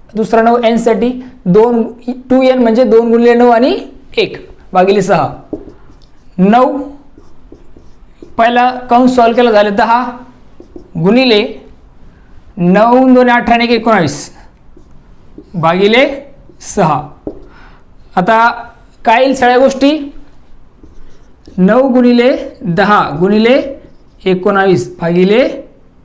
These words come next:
सहा. गुणाकार करा. नऊ गुणिले दहा, दही नव नव्वद गुणिले एकोणावीस.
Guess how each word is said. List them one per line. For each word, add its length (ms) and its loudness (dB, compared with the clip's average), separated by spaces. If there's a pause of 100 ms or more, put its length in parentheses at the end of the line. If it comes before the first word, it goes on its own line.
(400)
सहा. 300 -4 (1080)
गुणाकार 420 2
करा. 260 0 (1800)
नऊ 360 2
गुणिले 260 2
दहा, 260 2
दही 260 2
नव 240 2
नव्वद 500 2 (120)
गुणिले 300 2
एकोणावीस. 720 0